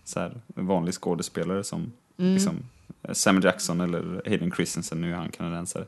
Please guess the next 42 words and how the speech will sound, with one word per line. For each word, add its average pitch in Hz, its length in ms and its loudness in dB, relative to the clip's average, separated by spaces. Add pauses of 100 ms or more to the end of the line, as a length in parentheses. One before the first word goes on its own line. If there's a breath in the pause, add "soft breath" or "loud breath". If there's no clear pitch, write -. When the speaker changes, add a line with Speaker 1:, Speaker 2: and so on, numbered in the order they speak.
(120)
Speaker 1:
Eller 120 200 12
förstår 127 200 6
man, 113 120 8
han 110 180 8
pratar 104 320 8
liksom 196 140 10
Speaker 2:
Ja, 220 60 12
Speaker 1:
inte 220 120 10
Speaker 2:
nej, 240 60 12
Speaker 1:
bara 233 40 8
som - 100 2
Speaker 2:
precis. 175 140 8
Speaker 1:
en 180 60 8
människa 87 300 4
som 98 80 0
har 101 60 10
Speaker 2:
Nej. 98 120 8
Speaker 1:
klätt 98 120 6
ut 95 160 8
sig 107 320 6
liksom. - 280 -2 (720 loud breath)
Eh, 87 420 2 (580 soft breath)
så 101 160 -2 (280)
jag 104 80 6
vet 92 260 8
inte 180 140 2
vad 87 120 2
hans, - 560 -2 (120)
eh, 101 80 -6 (500)
liksom - 320 -10 (140)
art - 560 -4 (200)
heter. - 420 -8 (1040 loud breath)
Speaker 2:
Nej. 208 380 2
Speaker 1:
Men, 170 360 0
eh, 82 60 -2 (1400 soft breath)
Speaker 2:
Det 233 80 -6
är 214 60 2
Speaker 1:
men, 180 320 0 (720)
eh, - 120 -4
jag 95 80 4
vet 120 100 -2
inte. 143 260 -2